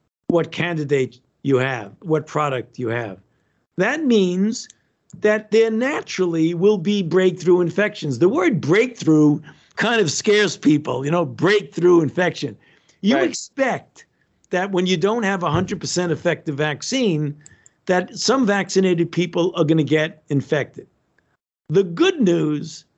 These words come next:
Speaker 1: is that what we are clearly seeing is that the vaccine is doing exactly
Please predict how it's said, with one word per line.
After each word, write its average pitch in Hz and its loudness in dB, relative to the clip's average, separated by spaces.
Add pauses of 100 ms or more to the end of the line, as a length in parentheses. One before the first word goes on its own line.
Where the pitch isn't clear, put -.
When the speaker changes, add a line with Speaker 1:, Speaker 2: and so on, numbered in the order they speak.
(260)
Speaker 1:
is 160 2
that 208 0
what 240 -2
we 196 2
are 175 -2
clearly 226 0
seeing 156 -2 (640)
is 143 0
that 190 0
the 175 2
vaccine 196 0
is 147 0
doing 180 0
exactly 180 -2